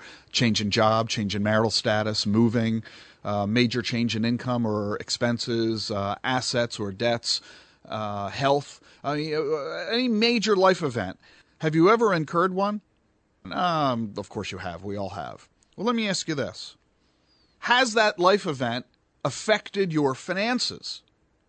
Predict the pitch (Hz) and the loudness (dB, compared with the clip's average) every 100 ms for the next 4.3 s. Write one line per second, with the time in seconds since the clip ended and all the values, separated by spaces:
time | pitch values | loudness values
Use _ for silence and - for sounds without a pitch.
0 | _ _ _ _ _ _ _ - 120 117 | _ _ _ _ _ _ _ -4 -2 0
1 | 120 - 160 98 82 - _ _ _ _ | -2 -2 -4 -4 -8 -20 _ _ _ _
2 | _ _ _ _ _ _ _ - 214 214 | _ _ _ _ _ _ _ -4 2 4
3 | 196 165 196 254 285 269 196 135 110 120 | 4 2 2 2 4 2 4 2 2 0
4 | 113 110 180 | 2 2 -4